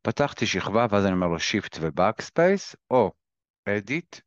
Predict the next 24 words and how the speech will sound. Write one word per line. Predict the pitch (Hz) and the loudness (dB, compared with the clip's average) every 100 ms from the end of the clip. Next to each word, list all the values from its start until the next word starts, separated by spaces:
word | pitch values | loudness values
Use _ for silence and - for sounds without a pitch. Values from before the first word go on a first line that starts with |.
| _ 82 | _ -6
ו-Fill, | 82 - - 131 156 - | -6 -6 0 2 2 -4
או | |
Shift | - - 85 - | -8 -6 -8 -6
F | - - | -8 -2
חמש, | 92 139 156 - - - | 2 4 2 -2 -8 -16
איך | - | -14
שאתם | - | -12
רוצים, | - - - 147 151 - - - - - - | -12 -8 0 0 0 -8 -18 -14 -12 -14 -10
ואני | - 135 123 | -2 2 4
אומר | 104 98 | 4 4
לו, | 98 | 2
"כאן | - 85 | 0 -2
שחור." | 80 95 80 87 76 | 0 -2 -2 -4 -4
ממש | 87 113 135 - | 0 0 0 -2
לא | |
משנה, | 101 90 95 90 | -2 -2 -4 -4
"כאן | 82 92 87 | -6 -6 -6
הצבע", | - 127 107 | 0 0 0
כי | 95 | -2
אנחנו | 82 | -4
הולכים | - 92 | -6 -4
לעבוד | 85 78 78 | -4 -4 -4
על | 78 | -4
מברשת. | 78 71 60 58 - - - | -6 -6 -6 -4 -6 -10 -20